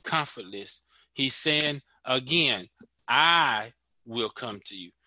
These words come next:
He's telling you, the Holy Ghost is me coming to you.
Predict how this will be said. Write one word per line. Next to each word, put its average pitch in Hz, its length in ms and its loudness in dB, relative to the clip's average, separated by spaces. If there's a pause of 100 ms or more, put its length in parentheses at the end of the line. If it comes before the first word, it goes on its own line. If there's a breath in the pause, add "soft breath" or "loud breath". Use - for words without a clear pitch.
(240)
He's 120 300 -8
telling 151 420 0
you, 95 180 -12 (760)
the 104 120 -6
Holy 156 360 0
Ghost 139 500 -2 (240)
is 139 240 2
me 143 440 0 (1600)
coming 147 400 0
to - 160 -6
you. 90 260 -14